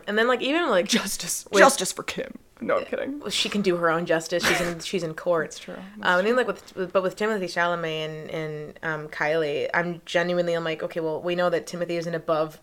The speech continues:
Speaker 1: making out with hot people." But then I'm just like, it's one thing for you to be Pete Davidson and just be, like, an everyman, like, comedian dating,
Speaker 2: Mm-hmm.
Speaker 1: like, one of the most famous, like, supermodels in the world. It's another thing to be, like, um,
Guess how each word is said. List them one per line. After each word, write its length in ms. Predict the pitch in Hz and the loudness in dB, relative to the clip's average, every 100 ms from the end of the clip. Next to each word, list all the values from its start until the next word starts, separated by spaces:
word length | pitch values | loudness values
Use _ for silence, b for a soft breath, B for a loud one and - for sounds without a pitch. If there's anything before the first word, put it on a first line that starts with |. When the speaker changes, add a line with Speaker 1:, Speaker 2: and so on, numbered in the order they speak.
| _ _ - | _ _ -2
Speaker 1:
making 380 | 165 165 170 | 0 2 2
out 140 | 165 165 | 4 4
with 100 | 160 | 2
hot 380 | 160 156 165 - _ _ - | 2 2 2 -2 _ _ -12
people." 520 | 175 160 156 151 160 b b b b b | -10 -4 -2 -2 -4 b b b b b
But 160 | 233 226 | 2 8
then 120 | 277 | 8
I'm 100 | 311 | 6
just 140 | 277 277 | 2 2
like, 300 | 240 - b b b b - | 2 -2 b b b b -6
it's 180 | 165 | -2
one 140 | 269 320 | -2 0
thing 160 | 359 | -2
for 120 | 330 254 | 0 0
you 100 | 233 | 0
to 40 | |
be 120 | 214 | -2
Pete 240 | 208 220 202 | -6 -4 2
Davidson 420 | 175 190 190 202 | 2 2 -4 -4
and 100 | 196 | -4
just 120 | 190 | -4
be, 80 | 196 | 0
like, 140 | 175 | 0
an 80 | 175 | 2
everyman, 720 | 175 175 180 175 175 175 175 | 0 0 0 0 0 0 0
like, 260 | 175 165 - | -2 -4 -6
comedian 840 | - 175 156 165 190 233 262 269 | -8 -6 -6 -6 -4 -4 -6 -2
dating, 260 | 202 226 233 | 0 0 0
Speaker 2:
Mm-hmm. 60 | 233 | 0
Speaker 1:
like, 140 | 214 | -2
one 100 | 226 | -2
of 40 | |
the 60 | 220 | -2
most 180 | 226 - | -4 -4
famous, 360 | 214 220 214 208 | -6 -4 -4 -4
like, 160 | 202 | -4
supermodels 520 | - 202 202 202 202 | -8 -12 -6 -4 -2
in 60 | 202 | -4
the 60 | 190 | -2
world. 200 | 196 196 | -2 -2
It's 120 | 190 | -2
another 340 | 190 196 269 | -2 0 0
thing 160 | 269 277 | -2 -4
to 80 | 247 | -4
be, 160 | 220 | 0
like, 300 | 214 190 190 b b b b - - | 2 2 -2 b b b b -20 -6
um, 380 | - 214 202 | 0 2 2